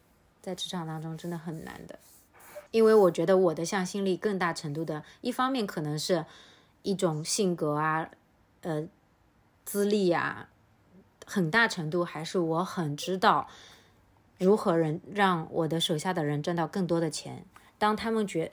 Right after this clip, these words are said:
他，当他们知道跟着我能够挣到更多的钱的时候，所以他们有更强烈的向心力，并不仅仅只是我这个人而已，不是人情，还是最终还是利益，底层还是利益。所以你们之间没有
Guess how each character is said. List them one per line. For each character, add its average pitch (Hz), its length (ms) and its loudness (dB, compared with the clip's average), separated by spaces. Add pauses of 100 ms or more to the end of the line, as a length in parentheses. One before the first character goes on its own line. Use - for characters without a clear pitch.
(120)
他， 220 160 -2
当 220 240 2
他 226 80 -2
们 214 160 0
知 202 100 -6
道 202 160 4
跟 220 220 -4
着 233 100 4
我 175 120 4
能 151 160 -2
够 185 100 2
挣 196 160 -2
到 185 80 0
更 214 180 -4
多 220 120 4
的 226 100 0
钱 143 240 -4
的 208 100 -2
时 202 140 -4
候， 156 80 0
所 156 160 -4
以 156 60 -2
他 170 160 -6
们 175 120 -2
有 156 140 0
更 190 300 -4
强 151 280 -8
烈 175 120 0
的 170 100 -6
向 151 240 -6
心 151 220 -8
力， 151 100 -4
并 196 240 -4
不 170 160 -4
仅 160 280 -8
仅 180 180 -2
只 - 120 -10
是 - 120 -8
我 151 160 -2
这 - 80 -16
个 160 100 -6
人 143 220 -8
而 147 180 -10
已， - 140 -16 (720)
不 180 80 -4
是 190 160 0
人 156 180 0
情， 135 300 -8 (260)
还 156 240 -6
是 185 420 -2
最 175 200 0
终 156 340 -6 (160)
还 - 180 -8
是 233 160 -6
利 185 120 -2
益， 87 200 -10 (840)
底 160 160 2
层 165 200 -2
还 - 200 -10
是 220 140 -6
利 196 100 -2
益。 - 200 -6 (760)
所 - 180 4
以 233 140 8
你 220 140 2
们 165 180 0
之 202 120 -6
间 208 200 0
没 190 140 0
有 175 280 2